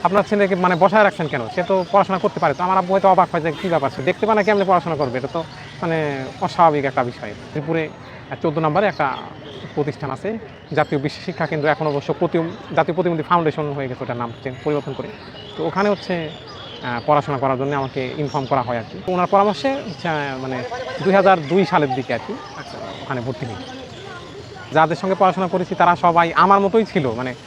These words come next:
সবাই দৃষ্টিহীন ছিল, একদম মানে স্পেশালাইজড যেটা বলে। ওখানে কোনো চক্ষুষ্মানদের সঙ্গে আমাদের পড়াশোনার সুযোগ হয় নাই, প্রাইমারি যে লেভেলটা ওটা। তো পরবর্তীতে হাই স্কুলে যখন আমরা মানে উঠে যাই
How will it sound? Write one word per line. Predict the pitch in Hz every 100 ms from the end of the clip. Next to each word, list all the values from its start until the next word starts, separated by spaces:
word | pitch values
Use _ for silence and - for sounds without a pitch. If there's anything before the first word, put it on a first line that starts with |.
| - -
সবাই | - 247
দৃষ্টিহীন | 190 190 202 175 156
ছিল, | 147 107 - - - - 196 -
একদম | 160 156
মানে | 165 170 160 143
স্পেশালাইজড | - 175 175 147 113 - -
যেটা | - 123
বলে। | 123 180 - - - 160
ওখানে | 165
কোনো | 170 202
চক্ষুষ্মানদের | 185 175 185 180 175
সঙ্গে | 170 165
আমাদের | 156 147 139
পড়াশোনার | 147 139 135
সুযোগ | 135 127
হয় | 131
নাই, | 120 127 - -
প্রাইমারি | 151 143 139 131
যে | 127
লেভেলটা | 123 113 -
ওটা। | 156 - - - - - -
তো | 196
পরবর্তীতে | 180 185 180 175
হাই | 165 185
স্কুলে | - 220
যখন | 202 202 196
আমরা | 185 180 170 156 151 - - 170
মানে | 139
উঠে | 139 151
যাই | 131 131